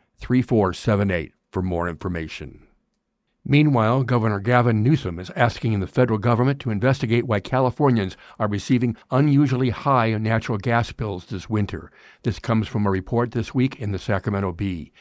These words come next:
Newsom requesting that the agency find out if the eye-popping increases in utility bills are the result of what he calls market manipulation, anti-competitive behavior, or other anomalous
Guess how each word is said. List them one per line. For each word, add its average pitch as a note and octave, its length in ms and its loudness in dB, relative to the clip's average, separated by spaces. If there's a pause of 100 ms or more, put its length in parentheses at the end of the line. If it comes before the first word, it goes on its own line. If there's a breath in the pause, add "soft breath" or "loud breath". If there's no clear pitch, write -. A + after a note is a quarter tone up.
Newsom B2+ 420 2 (140 loud breath)
requesting B2+ 500 0
that A#2 100 0
the A2 140 -6
agency A#2+ 420 0
find B2 360 0
out G2 200 2 (220 loud breath)
if A#2+ 140 0
the G2+ 180 -4 (140)
eye-popping C3 800 2
increases G2+ 600 -2
in G2+ 80 -4
utility G2+ 460 0
bills F#2+ 320 -2 (240 loud breath)
are G#2 100 0
the G#2 60 -2
result A2 380 2
of F2+ 80 -4
what G#2+ 140 0
he C3 100 4
calls G2+ 440 4 (300 loud breath)
market B2+ 400 4
manipulation, A#2 720 4 (280 loud breath)
anti-competitive A#2+ 880 2
behavior, G2+ 500 0 (220 loud breath)
or G#2+ 340 2
other A2+ 320 2
anomalous G#2 600 0